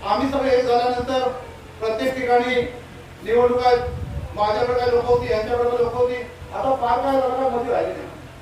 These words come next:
आता तुम्ही फार नशिबवान आहे. एक पिढीमध्ये भाई बरोबर आम्ही होतो, दुसऱ्या पिढीत भांडणं झाली, तिसऱ्या पिढीत परत ती सुधारायला लागली, है ना? परत चांगली एक मार्ग सगळी येते.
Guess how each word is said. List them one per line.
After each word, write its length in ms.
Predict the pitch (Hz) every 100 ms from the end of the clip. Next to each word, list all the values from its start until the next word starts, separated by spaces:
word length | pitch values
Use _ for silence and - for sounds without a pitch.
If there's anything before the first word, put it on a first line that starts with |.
| - - - - -
आता 220 | 180 262
तुम्ही 240 | 262 262
फार 280 | 294 233 269
नशिबवान 440 | 269 269 277 277 262
आहे. 280 | - - - - - - - 226
एक 180 | 262 262
पिढीमध्ये 760 | 262 269 247 247 269 254 240 - - - -
भाई 200 | 262 262
बरोबर 260 | 269 262
आम्ही 260 | 254 262 262
होतो, 340 | 254 269 262
दुसऱ्या 240 | 233 254 254
पिढीत 260 | 262 262
भांडणं 340 | 262 - 247 254
झाली, 200 | 240 262
तिसऱ्या 380 | 240 240 262
पिढीत 260 | 254 262 269 - - - - 247
परत 240 | 226 269 262
ती 100 | 254
सुधारायला 440 | 254 240 240 208
लागली, 180 | - 285
है 60 |
ना? 100 | 294 - - - - - - - 214
परत 240 | 240 285
चांगली 280 | 277 269 269
एक 120 | 269
मार्ग 360 | 262 254 262 240
सगळी 200 | 240 220
येते. 320 | 214 196 -